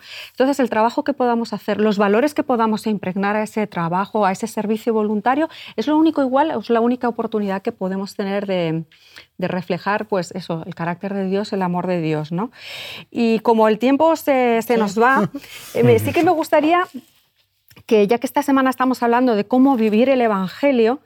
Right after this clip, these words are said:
Speaker 1: hay una cita de, de la hermana Elena de White, eh, que dice, el, me, la estoy diciendo casi de memoria, con lo que puede ser que alguna palabra se me
Speaker 2: No,
Speaker 1: vaya.
Speaker 2: pero, pero la sabemos de memoria.
Speaker 1: La, vo-, sí, vosotros, la, Carmen la conoce mejor que yo,
Speaker 2: No, no,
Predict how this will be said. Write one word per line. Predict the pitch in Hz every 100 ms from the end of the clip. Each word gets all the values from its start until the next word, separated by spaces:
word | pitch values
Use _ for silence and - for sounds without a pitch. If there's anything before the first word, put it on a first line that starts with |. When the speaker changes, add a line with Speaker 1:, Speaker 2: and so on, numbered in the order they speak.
| _ - - - -
Speaker 1:
hay | 208 233
una | 269 262 247
cita | 226 - 262 240 220
de, | 208 196 185
de | 185
la | 185 180
hermana | 196 208 220 214
Elena | 214 214
de | 196
White, | 190 214 233 233 202 185
eh, | 180
que | 190
dice, | 180 233 233 - 262 262 247 220 185
el, | 180 - - -
me, | 202 190 -
la | 214
estoy | -
diciendo | 302 302 302 302 254
casi | 254 269
de | 254
memoria, | 247 254 277
con | 269
lo | 196
que |
puede | 185 226
ser | 233 254
que | 240
alguna | 220 233 247 214
palabra | 190 190 196 233
se | - 208
me | 180
Speaker 2:
No, |
Speaker 1:
vaya. | 180 202
Speaker 2:
pero, | 175 170
pero | 170 175 180
la |
sabemos | - 220 196
de | 170
memoria. | 165 165 151 151
Speaker 1:
La, | 214
vo-, | 226 226 220
sí, | 220 277
vosotros, | 247 240 294 302 302 277
la, | 262 226 254 196
Carmen | 196 240 277 269
la | 233
conoce | - 226 226
mejor | 240 214 208
que | 202
yo, | 170 180
Speaker 2:
No, |
no, | 208